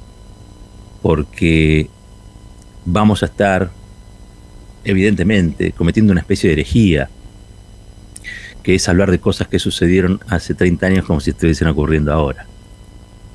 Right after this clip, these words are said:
Lo que pasa es que tenemos una gran excusa. Y esa gran excusa es que quien aplicó esas políticas,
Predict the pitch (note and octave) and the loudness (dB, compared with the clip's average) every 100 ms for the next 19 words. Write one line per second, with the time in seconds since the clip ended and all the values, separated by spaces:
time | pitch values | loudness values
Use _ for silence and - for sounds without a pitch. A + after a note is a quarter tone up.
0 | - - - - - - - - - - | -20 -20 -20 -20 -20 -20 -20 -20 -14 -2
1 | F2+ E2 C#3 - - A#2 A2 A2 - - | 0 2 0 0 -2 0 2 0 -8 -20
2 | - - - - - - A2 G#2 F#2 G2 | -20 -20 -20 -20 -6 0 0 2 2 2
3 | F2 - G2+ - E2+ - - - - - | 0 0 -2 0 -6 -10 -14 -20 -20 -20
4 | - - - - - - - - - - | -20 -20 -20 -20 -20 -20 -20 -20 -20 -20
5 | - - - - - - - - G2+ A#2 | -20 -20 -20 -20 -20 -20 -10 -6 -2 0
6 | B2 A2+ B2+ A#2+ B2+ A2+ G#2 F#2 - F2+ | 2 0 -2 0 0 -2 -4 -6 -4 -2
7 | F2 - - - - - - - - - | -2 -4 -14 -20 -20 -20 -20 -20 -20 -20
8 | - - - - - - - - G2+ E2 | -20 -20 -20 -20 -20 -20 -20 -4 -2 0
9 | - E2+ D3+ A#2+ - - - - - - | -2 0 2 2 -2 -14 -20 -20 -18 -12
10 | - - F2 E2+ E2+ E2 F#2+ G2+ - | -10 -4 0 0 -2 -2 -2 -2 -10